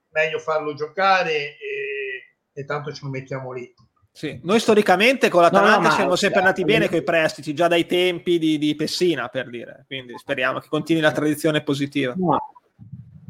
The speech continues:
Speaker 1: No,
Speaker 3: Il tuo
Speaker 1: poi
Speaker 3: esempio,
Speaker 1: comunque
Speaker 3: Lori, è perfetto, perché esattamente alla, alla Kulusevski proprio la mossa.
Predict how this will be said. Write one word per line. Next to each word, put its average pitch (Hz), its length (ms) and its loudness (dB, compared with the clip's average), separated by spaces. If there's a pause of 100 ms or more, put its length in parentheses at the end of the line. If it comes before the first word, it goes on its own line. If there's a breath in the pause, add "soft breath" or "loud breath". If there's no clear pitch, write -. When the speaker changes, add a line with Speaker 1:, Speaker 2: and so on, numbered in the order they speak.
(140)
Speaker 1:
No, 190 180 2
Speaker 3:
Il - 40 -10
tuo 202 140 -2
Speaker 1:
poi 175 120 6
Speaker 3:
esempio, 190 400 4
Speaker 1:
comunque 165 220 6
Speaker 3:
Lori, - 0 -
è - 40 0
perfetto, 139 520 -2
perché 110 240 -18
esattamente 139 600 -4
alla, 127 400 -4
alla 131 220 2
Kulusevski 135 600 2
proprio 107 360 -4
la 107 60 -8
mossa. 104 500 -12